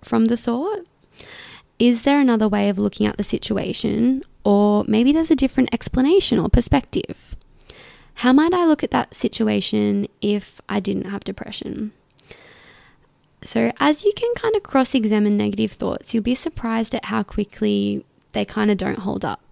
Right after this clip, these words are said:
and you can dismiss them. And that will develop more with practice and help you relieve some of those depressive symptoms. Another thing that I w-,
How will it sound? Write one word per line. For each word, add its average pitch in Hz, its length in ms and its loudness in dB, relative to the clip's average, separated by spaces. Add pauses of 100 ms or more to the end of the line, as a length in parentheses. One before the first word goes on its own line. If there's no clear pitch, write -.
and 190 440 2
you 196 80 -2
can 202 180 -2
dismiss 196 420 -4
them. 196 380 -4 (180)
And 214 440 0
that 214 260 0
will 247 380 2
develop 196 580 2
more 190 220 2
with 202 220 -2
practice - 720 -10 (200)
and 208 140 2
help 196 220 2
you 202 100 0
relieve 202 400 -2
some 208 200 -2
of 202 180 -4
those - 360 -2 (340)
depressive 208 520 -4
symptoms. - 800 -8 (1000)
Another 226 480 6
thing 349 360 6
that 302 200 0
I 269 60 2
w-, 214 500 -4